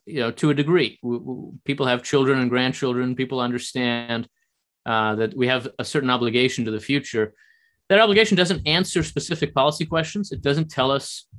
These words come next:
uh, you know, what level of taxation is the right one. But I think that it can be an important check on certain kinds of,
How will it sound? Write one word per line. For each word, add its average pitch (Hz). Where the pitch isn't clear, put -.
uh, 120
you 131
know, 123
what 127
level 135
of 120
taxation 127
is 120
the 120
right 135
one. 113
But 135
I 147
think 160
that 165
it 131
can 165
be 156
an 127
important 127
check 135
on 110
certain 120
kinds 117
of, 101